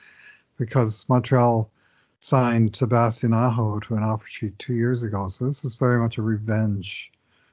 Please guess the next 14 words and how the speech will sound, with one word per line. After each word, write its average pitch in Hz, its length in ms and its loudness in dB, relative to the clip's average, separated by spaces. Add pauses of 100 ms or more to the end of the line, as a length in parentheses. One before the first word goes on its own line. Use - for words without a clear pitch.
(100)
That 131 80 0
was 107 280 -2
very, 131 440 6
very 107 300 4
clear 110 500 -2
in, 113 140 0
in 120 280 0
the, 110 320 2
uh, 107 120 0
tweets 147 560 -2
that 135 160 -2
they 127 160 2
put 127 280 0
out 131 360 2